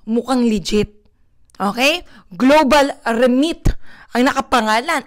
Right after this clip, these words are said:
At, eto pa, send, uh, for, send ten, uh, ano yan? S-, uh,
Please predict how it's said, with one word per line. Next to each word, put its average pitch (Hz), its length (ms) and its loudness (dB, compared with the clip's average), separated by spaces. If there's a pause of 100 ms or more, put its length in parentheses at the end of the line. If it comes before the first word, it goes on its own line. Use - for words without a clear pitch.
(120)
At, 440 300 2 (180)
eto - 160 -4
pa, 349 380 0 (580)
send, 359 640 0
uh, 247 320 4
for, 339 400 0
send 381 400 -2
ten, 339 240 -2 (160)
uh, 240 160 2
ano 277 80 -6
yan? 381 160 -10 (240)
S-, - 240 -6
uh, 247 160 2